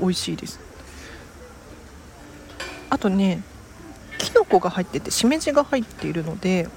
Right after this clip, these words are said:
食感も楽しい。びっくりしちゃいました。こんなに美味しいんだと思って。<laughs> で、味付けはもういわゆるケチャップライスなんですけれど、私ね、自宅にケチャップがないんですよ。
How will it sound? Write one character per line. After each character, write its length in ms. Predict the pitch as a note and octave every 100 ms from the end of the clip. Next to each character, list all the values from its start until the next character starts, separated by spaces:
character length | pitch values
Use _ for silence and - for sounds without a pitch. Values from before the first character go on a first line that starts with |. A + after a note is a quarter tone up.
| - -
食 220 | - B3 - -
感 260 | F#4 F4
も 120 | F4+ -
楽 220 | C4 B3+
し 200 | A#3+ -
い。 60 | F3 - - - - - - - - - - - - - - -
び 100 | F3+
っ 20 |
く 140 | - F#4
り 80 | D4
し 60 |
ち 100 | -
ゃ 20 |
い 60 | E3
ま 120 | F3+
し 60 | -
た。 100 | -
こ 220 | - C#4
ん 100 | D#4
な 100 | C#4+
に 380 | C#4 C4 B3 G#3 - - - -
美 80 |
味 40 | A#3+
し 100 | -
い 40 |
ん 60 | A3+
だ 120 | C#3+
と 80 | -
思 100 | F#3+
っ 20 |
て。 220 | - - - - - - - A#3
<laughs> 580 | - - - - - -
で、 80 | C#4+
味 160 | A#3 D#4+
付 160 | -
け 60 | G4
は 180 | G4+ A3
も 140 | F#3+
う 20 |
い 40 | G3+
わ 120 | A3
ゆ 80 | B3
る 100 | G3
ケ 120 | F3+
チ 120 | -
ャ 40 | G#3
ッ 20 |
プ 200 | - A3
ラ 120 | G#3+
イ 60 | G3
ス 180 | -
な 100 | D#3+
ん 60 | E3+
で 80 | E3
す 120 | -
け 100 | D3+
れ 80 | D3
ど、 320 | F#3+ F3+ D#3+ - - - - - - - - - -
私 260 | F#3 G3
ね、 220 | G3 G#3 B3+ - - - - - - - - - - - -
自 180 | -
宅 240 | - C#4+ D#4+
に 120 | D4+
ケ 140 | -
チ 100 | G3
ャ 40 | D#4
ッ 20 |
プ 280 | - F3+ E3 -
が 120 | - D#3+
な 140 | F3+
い 60 | A3+
ん 100 | E3+
で 80 |
す 140 | - -
よ。 120 | B2